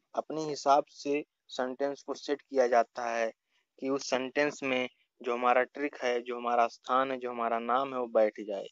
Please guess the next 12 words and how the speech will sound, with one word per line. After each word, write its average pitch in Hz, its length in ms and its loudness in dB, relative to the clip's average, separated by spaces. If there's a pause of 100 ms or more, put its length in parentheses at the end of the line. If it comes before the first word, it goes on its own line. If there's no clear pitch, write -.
इसीलिए 127 520 -4 (380)
trick 131 200 -4
ऐसे 117 240 0
बनाया 107 340 -2
जाता 107 400 -4
है। 110 60 -10 (440)
और 123 80 0
उसके 123 260 -4
बाद 143 220 8
दूसरी 139 480 -2
चीज़ 143 240 2
आज 139 160 6